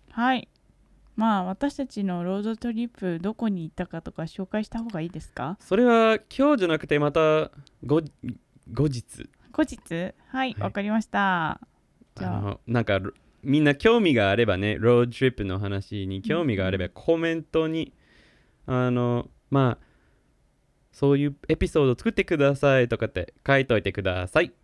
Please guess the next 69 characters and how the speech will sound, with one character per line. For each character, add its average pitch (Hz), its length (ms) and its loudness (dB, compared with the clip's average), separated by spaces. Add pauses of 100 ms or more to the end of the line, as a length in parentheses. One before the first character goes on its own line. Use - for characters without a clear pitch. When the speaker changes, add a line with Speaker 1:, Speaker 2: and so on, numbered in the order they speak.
Speaker 2:
ま 113 120 0
あ、 98 40 0
YouTube 127 380 0
で 95 100 -2
見 87 140 -6
て 87 140 -8
い 82 40 -6
れ 80 80 -6
ば、 80 120 -6
他 104 180 -8
の 104 100 -2
プ - 140 -6
ラ 110 80 -2
ッ - 20 -20
ト - 60 -20
フ 104 140 -8
ォ 98 40 -4
ー - 40 -6
ム 95 100 -12
は - 100 -10
コ 113 140 -6
メ 110 160 -2
ン 113 80 -8
ト 107 100 -8
で 104 100 -8
き - 120 -12
な 104 80 -8
い 98 60 -10
と 95 100 -10
思 92 140 -12
う - 40 -14
け 123 140 -6
ど、 185 100 2
Speaker 1:
あ、 185 80 -4
そ - 140 -14
っ - 80 -16
か。 170 320 -12
Speaker 2:
よ 120 80 -2
ろ 120 100 0
し - 100 -14
く - 120 -8
お 120 60 -4
願 127 200 -2
い 131 60 -2
し - 80 -12
ま 202 160 4
す。 - 260 -18
Speaker 1:
は 247 220 -6
い。 240 160 -8
Speaker 2:
は - 40 -14
い。 - 60 -14 (760)
Speaker 1:
よ 226 120 -4
か 220 100 -6
っ - 80 -8
た 185 120 -10
ね、 196 180 -4
ペ 240 200 -4
ン 214 80 -4
フ 220 120 -12
ォ 208 140 -6
ー - 40 -6
ル 196 80 -8
ド 190 160 -6
さ 175 240 -8
ん。 175 200 -8
Speaker 2:
う 98 40 -10
ん、 92 120 -10
と - 100 -12
っ - 20 -12